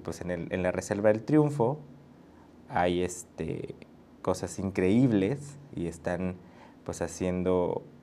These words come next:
pues, esta, esta, esta reserva natural la están cuidando. Y aquí en San Fernando, imagínense que los burriteros, así como lo ven en la imagen, pues, son los talentos secretos de un burro. Los burros son la especie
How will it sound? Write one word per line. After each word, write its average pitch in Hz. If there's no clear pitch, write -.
pues, -
esta, 104
esta, 147
esta 151
reserva 156
natural 123
la 151
están 120
cuidando. 117
Y 147
aquí 156
en 139
San 143
Fernando, 147
imagínense 107
que -
los 95
burriteros, 104
así 139
como 113
lo 92
ven 98
en 98
la 104
imagen, 147
pues, 117
son 101
los 139
talentos 135
secretos 98
de 87
un 92
burro. 90
Los 98
burros 135
son 131
la 123
especie 117